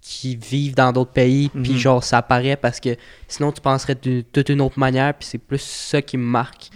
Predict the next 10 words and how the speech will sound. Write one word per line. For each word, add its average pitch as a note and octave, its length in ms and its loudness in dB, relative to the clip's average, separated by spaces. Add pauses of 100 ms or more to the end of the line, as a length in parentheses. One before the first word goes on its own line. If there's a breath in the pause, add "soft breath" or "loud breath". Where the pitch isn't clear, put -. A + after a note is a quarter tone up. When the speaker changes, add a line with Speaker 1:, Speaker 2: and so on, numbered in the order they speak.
Speaker 2:
Ok. B2+ 140 -2 (260)
Speaker 1:
Ah, C3 180 2
c'est - 180 -4
plus D#3+ 200 0
plus D3+ 180 2
tard, D3 440 2 (140)
avec C3 140 2
Speaker 2:
Ouais. B2 60 -2
Speaker 1:
le C3 60 -2
recul. C3 420 -2